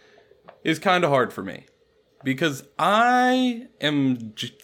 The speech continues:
usually pretty against a newer player getting into Hordes at all, just 'cause there's so much to paint and so much to build, and that could be overwhelming if you don't know the tips and tricks of how to make it a little easier.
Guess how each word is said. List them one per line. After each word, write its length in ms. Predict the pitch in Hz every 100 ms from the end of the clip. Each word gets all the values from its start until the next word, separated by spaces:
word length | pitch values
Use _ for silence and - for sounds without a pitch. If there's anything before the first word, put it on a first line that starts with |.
| -
usually 760 | 127 156 277 254 226 220 208 165
pretty 340 | - 147 147
against 440 | 139 120 135 135 123
a 60 |
newer 300 | 113 117 120
player 340 | 117 120 117 120
getting 260 | 113 107 110
into 200 | 107 107
Hordes 360 | 117 110 110
at 80 | 107
all, 300 | 104 110 123
just 180 | 196 -
'cause 160 | 285
there's 160 | 302 -
so 180 | - 320
much 300 | 277 262 -
to 100 | 208
paint 580 | - 156 170 156 - - - - - - -
and 160 | 127 127
so 220 | 190 208
much 320 | 185 185 -
to 100 | 180
build, 760 | 139 - 117 143 143 135 120 - _ _ _ _
and 440 | 123 135 131 113 - _ - -
that 240 | 196 277
could 100 | 240
be 160 | 214 202
overwhelming 760 | 165 139 127 139 117 101 98 -
if 200 | 110 -
you 80 | 120
don't 280 | 120 117 117
know 140 | 117
the 100 | 104
tips 360 | - 123 - -
and 140 | 104
tricks 440 | - 120 107 - -
of 160 | 101 110
how 120 | 107
to 60 | 104
make 260 | 107 101
it 60 | 101
a 40 |
little 280 | 101 101 92
easier. 500 | 104 98 - 64